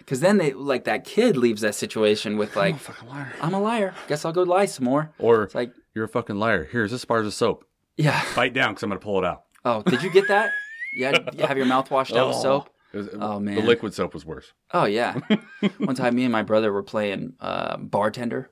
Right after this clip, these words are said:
Speaker 1: where, like,
Speaker 2: <laughs>
Speaker 1: I was giving him shots of, uh, Country Time lemonade,
Speaker 2: <laughs>
Speaker 1: sliding them down the bar to him, and you, you know, take the shot. And I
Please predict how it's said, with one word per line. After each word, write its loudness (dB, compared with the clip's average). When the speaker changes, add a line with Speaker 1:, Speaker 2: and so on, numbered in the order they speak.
Speaker 1:
where, 0
like, -2
Speaker 2:
<laughs> -4
Speaker 1:
I 2
was -4
giving 2
him 0
shots 0
of, -6
uh, 0
Country -4
Time -2
lemonade, 0
Speaker 2:
<laughs> -2
Speaker 1:
sliding -2
them 0
down -2
the -4
bar -6
to -6
him, -2
and -6
you, -10
you -4
know, -4
take -6
the -12
shot. -2
And 0
I -2